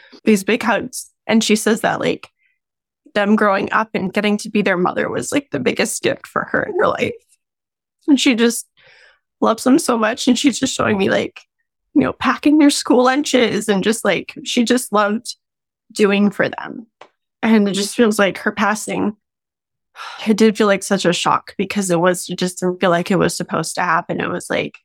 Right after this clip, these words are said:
I don't know, I almost wanna say, like, wrong place at the wrong time. Like, there's just something about it that just seems so, like, so random in a way. Like, it just happened so fast.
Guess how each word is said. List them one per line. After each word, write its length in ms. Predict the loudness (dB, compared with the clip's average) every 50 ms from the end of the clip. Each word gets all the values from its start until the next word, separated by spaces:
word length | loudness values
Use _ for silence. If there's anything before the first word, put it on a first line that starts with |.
| _ _ _ _ _ _ _ -8
I 120 | -4 0
don't 120 | 2 2 2
know, 100 | 4 4
I 100 | 2 2
almost 260 | 2 0 -2 0 0
wanna 120 | 0 2
say, 100 | 2 2
like, 220 | 2 2 0 0 -2
wrong 320 | 0 0 0 0 -2 -4
place 380 | -6 -6 -6 -4 -4 -4 -4 -2
at 60 | -2
the 80 | -2
wrong 180 | 0 0 -2 -2
time. 180 | -2 -2 -2 -2
Like, 160 | -2 -2 -2
there's 140 | -2 -2 0
just 180 | -2 -2 0
something 320 | 0 -2 0 0 0 0 0
about 300 | 0 0 0 0 0 -2
it 60 | -4
that 160 | -4 -6 -6
just 220 | -8 -14 -12 -10
seems 280 | -4 -2 -2 -2 -2 -2
so, 160 | -2 -4 -2
like, 380 | -2 -2 -2 -4 -4 -8 -14 -20 _ _ _ _ _ _ -10 -6
so 220 | -4 0 0 0
random 420 | 0 0 -2 -2 -2 -2 0 0 0
in 60 | 0
a 60 | 0
way. 120 | 0 2
Like, 160 | 0 0 0 -2
it 60 | -2
just 180 | -2 -4 -2
happened 360 | -2 -4 -4 -2 -2 -2 -2 -2
so 200 | -2 -4 -6 -4 -4
fast. 540 | -2 -2 -2 -2 -4 -6 -8 -8 -8 -10